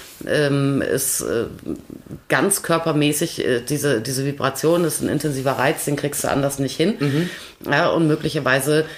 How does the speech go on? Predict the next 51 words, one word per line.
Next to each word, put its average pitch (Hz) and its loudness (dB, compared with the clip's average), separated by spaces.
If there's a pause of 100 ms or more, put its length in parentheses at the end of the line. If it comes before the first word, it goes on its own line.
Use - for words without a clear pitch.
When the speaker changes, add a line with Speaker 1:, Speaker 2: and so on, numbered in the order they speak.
(140)
Speaker 1:
findet 151 0
das 147 0
auch 151 2
jemand 151 2
jetzt 147 -2
an, 147 2
an 143 2
Brustwarzen 208 0
total 143 0
klasse. 127 -2
Speaker 2:
Mhm. 139 0 (160)
Speaker 1:
Ja, 156 2
oder 139 4
ein 143 2
Typ - -4
an 160 0
Eiern 156 2
oder 127 2
so, 127 2
ne? 151 0
Also 147 2
Speaker 2:
Mhm. 147 0
Speaker 1:
man 139 2
kann 160 0
das 151 -2
ja, 147 4 (120)
äh, 107 2
sowohl 147 2
als 120 2
auch, 143 4
auch - 2
ausprobieren. 135 0
Speaker 2:
Also 170 4
das 165 2
hat 170 0
kein 170 2
vorgeschriebenes 156 2
Areal, 139 2
man 151 0
kann 147 -4
einfach 151 0
mal 143 0
gucken, 147 -2
wo - 2
Speaker 1:
Nee. 143 6
Speaker 2:
man 135 4
das 175 0
mag. 123 0
Speaker 1:
Also 156 4
ich 165 2
meine, 156 4